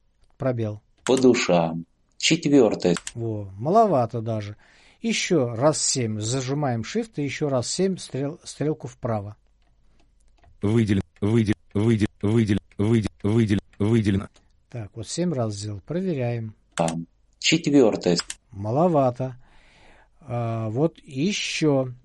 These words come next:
Speaker 1: а, раза четыре даже можно сделать.
Speaker 3: Выделен, выделен, выделен, выделено.
Speaker 1: Вот, проверяем.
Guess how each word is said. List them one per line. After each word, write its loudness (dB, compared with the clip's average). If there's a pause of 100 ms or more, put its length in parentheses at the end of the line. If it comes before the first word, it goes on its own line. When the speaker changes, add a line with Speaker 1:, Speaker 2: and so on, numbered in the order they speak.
(140)
Speaker 1:
а, -4 (100)
раза 0 (440)
четыре -4
даже -4
можно -4
сделать. -10 (480)
Speaker 3:
Выделен, 2 (180)
выделен, 2 (140)
выделен, 2 (180)
выделено. 0 (520)
Speaker 1:
Вот, -10 (320)
проверяем. -2